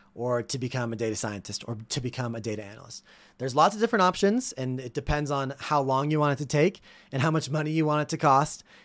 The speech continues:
and what you wanna do along the way, what you're willing to give up and what you're willing to, you know, invest. It really depends. So it's a really difficult question to answer. But if I'm going to give you general advice,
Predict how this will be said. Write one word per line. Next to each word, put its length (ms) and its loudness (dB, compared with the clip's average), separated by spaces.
and 100 -6
what 140 -2
you 80 -2
wanna 220 -2
do 360 0
along 300 -2
the 80 -4
way, 160 0
what 180 0
you're 80 -2
willing 280 0
to 80 -6
give 180 -2
up 220 -2
and 160 -8
what 160 -4
you're 100 -8
willing 360 -6
to, 220 -6
you 140 -8
know, 140 -4
invest. 580 -2
It 240 -2
really 480 8
depends. 420 0
So 140 0
it's 100 0
a 80 -2
really 280 0
difficult 420 -6
question 560 -2
to 320 -4
answer. 400 -12
But 360 2
if 140 -4
I'm 100 -2
going 260 2
to 60 -2
give 200 2
you 80 2
general 340 0
advice, 500 -4